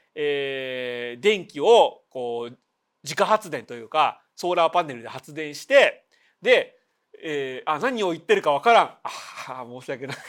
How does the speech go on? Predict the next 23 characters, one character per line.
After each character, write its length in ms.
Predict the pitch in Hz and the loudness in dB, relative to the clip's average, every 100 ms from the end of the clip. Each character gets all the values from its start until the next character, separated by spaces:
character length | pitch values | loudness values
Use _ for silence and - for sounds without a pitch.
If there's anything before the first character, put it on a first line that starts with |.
| - - 143 - 160 156 170 196 _ - 175 - - | -20 -20 -20 -12 -12 -10 -12 -14 _ -12 -12 -10 -14
<laughs> 1600 | 180 - _ _ _ _ _ _ _ _ - - - - - - | -14 -14 _ _ _ _ _ _ _ _ -16 -14 -12 -12 -12 0
ま 200 | 247 180 | 4 6
あ、 220 | - _ _ _ - | 4 _ _ _ -20
そ 140 | - | -10
の 200 | 160 160 | -4 -4
自 180 | 151 208 | -2 -6
給 200 | 277 339 | -4 -2
自 120 | 285 | -2
足 240 | 262 311 294 | 0 0 0
の 160 | 302 220 - | -2 -4 0
田 140 | 240 254 | 0 2
舎 140 | 247 | 0
暮 140 | 254 | 6
ら 100 | 240 | 4
し 120 | - 143 | 4 -2
を 240 | 120 113 | -4 -6
し 80 | - | -8
て 100 | 156 | -6
る 100 | 143 | -2
若 220 | 147 180 | 0 0
者 180 | 180 180 | -2 -2
た 140 | 139 | -2
ち 300 | - 113 110 | -4 -20 -20